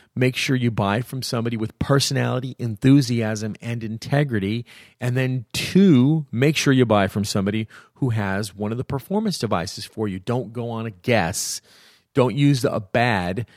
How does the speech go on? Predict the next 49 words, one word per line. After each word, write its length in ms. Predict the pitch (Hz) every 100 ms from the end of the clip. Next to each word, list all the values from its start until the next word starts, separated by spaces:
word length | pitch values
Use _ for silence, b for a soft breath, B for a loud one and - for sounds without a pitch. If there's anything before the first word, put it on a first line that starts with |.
| b _
G 260 | 110 120 120
P 220 | - 123
S. 180 | 101 85
Sometimes 500 | - 113 120 110 110
that 180 | 101 -
phone 320 | 127 123 113
that 80 | 95
I 80 |
have, 220 | 92 95 92
that 120 | 95
Android 400 | 104 101 101 92
phone, 300 | - 113 101
just 180 | 87 -
brings 240 | 104 104
me 100 | 101
to 100 | 90
the 100 | 82
city. 340 | - 117 101 90
I 100 | 98
don't 140 | 90
know 120 | 90
why 240 | 87 90 87
that 180 | 90
is, 240 | 123 135 123
but 180 | 123 151
on 160 | 175
occasion 440 | 180 202 208 180 202
it 140 | 180
does 220 | 196 202
crazy 400 | - 135 110 104
things 280 | 95 85 87
like 240 | 85 80
that. 260 | - 52 -
So 240 | - 120
maybe 320 | 107 110 123 123
I 80 |
need 160 | 110 101
an 100 | 90
iPhone. 440 | 85 90 - 78
I 100 | 78
don't 140 | 80 78
know. 140 | 80 _ _ _ _ _ _
So 240 | - 143 135
make 240 | 143 165
sure 220 | - 165
that 160 | 156 135
when 120 | 143
you're 80 | 143
buying, 420 | 127 107 104